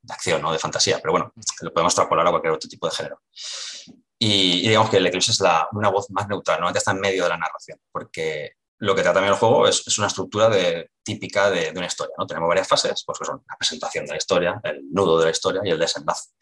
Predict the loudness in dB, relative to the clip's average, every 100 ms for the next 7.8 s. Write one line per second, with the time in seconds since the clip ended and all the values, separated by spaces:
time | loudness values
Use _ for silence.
0 | -14 -12 -6 -2 2 2 4 4 4 4
1 | 0 -2 -2 -2 -4 -6 -8 -6 -6 -6
2 | -8 -6 -6 -8 -6 -2 0 0 0 2
3 | 2 0 0 0 -2 -4 -8 -4 -2 -4
4 | -6 0 4 4 4 2 2 0 -6 _
5 | -20 -20 _ -2 0 0 -4 -4 -4 -2
6 | -4 -2 0 4 8 8 6 4 2 0
7 | -2 -6 -10 -8 -6 -4 -6